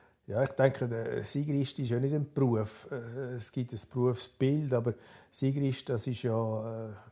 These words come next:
fast eine, eine Berufung, habe ich immer gesagt. Und, äh, viele Sigristen, die in diesen Beruf einsteigen oder Sigristinnen auch, die kommen aus einem handwerklichen Beruf zum Teil.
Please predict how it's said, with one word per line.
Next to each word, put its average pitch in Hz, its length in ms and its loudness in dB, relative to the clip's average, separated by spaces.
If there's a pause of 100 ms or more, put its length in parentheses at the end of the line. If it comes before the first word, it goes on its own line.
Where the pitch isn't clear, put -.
(120)
fast 117 320 -6
eine, 127 440 -8
eine 120 220 0
Berufung, 117 760 2
habe 120 180 -2
ich 110 100 -6
immer 147 200 0
gesagt. 110 340 0
Und, 113 200 0 (600)
äh, 113 340 -4
viele 139 340 2
Sigristen, 139 680 0
die 127 400 6
in 120 60 0
diesen 123 320 4
Beruf 131 360 4
einsteigen 135 680 -2
oder 113 140 -2
Sigristinnen 131 840 -2
auch, 123 280 0 (600)
die 123 80 2
kommen 113 320 2 (560)
aus 120 220 0
einem 110 160 2
handwerklichen 143 920 2
Beruf 143 400 0
zum 147 220 -10
Teil. 131 460 0